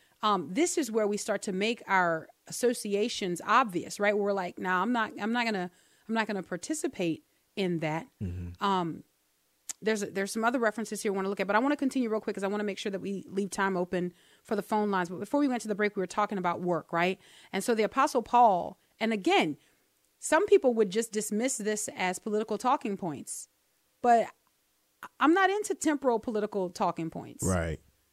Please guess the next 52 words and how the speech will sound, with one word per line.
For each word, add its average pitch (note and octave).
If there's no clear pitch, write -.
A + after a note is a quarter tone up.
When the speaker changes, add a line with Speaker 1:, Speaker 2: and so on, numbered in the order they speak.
Speaker 1:
I'm D4+
into F4+
the C4
eternal E4
points G3+
<laughs> G#5+
made A3+
Speaker 2:
<laughs> -
Right. G#2+
Speaker 1:
in D4
the C#4+
Word C4+
of A#3+
God, B3
Speaker 2:
Right. F#3
Speaker 1:
uh, A#3
to C#4
which C4+
we C4+
all C4+
must C4
adhere C#4+
if D#4
we E4+
are, C#4+
in C4+
fact, A#3+
followers A#3+
of G#3+
the G#3
Lord G#3
Jesus G#3+
Christ. -
And -
Speaker 2:
Amen. B3+
Speaker 1:
I'm C4
not C#4
ashamed C#4+
to C4
say D#4
that. F#3
I'm A3+
not C4
embarrassed C4+
by E3+
that, F#3
right? C4
We B3
too, F4
we're C4+
too G4+
comfortable G#3+